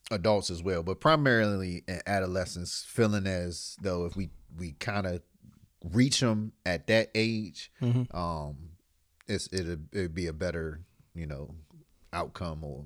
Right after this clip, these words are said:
Speaker 1: better, better life, uh, if we can touch them or, or reach them, um,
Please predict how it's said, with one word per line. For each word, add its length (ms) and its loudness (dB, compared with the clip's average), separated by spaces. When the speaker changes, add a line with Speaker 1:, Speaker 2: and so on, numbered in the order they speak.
Speaker 1:
better, 220 -4
better 320 -4
life, 420 -8
uh, 460 -12
if 160 -4
we 80 -4
can 160 -8
touch 300 -4
them 200 -6
or, 220 -6
or 380 -8
reach 340 -4
them, 460 -8
um, 400 -10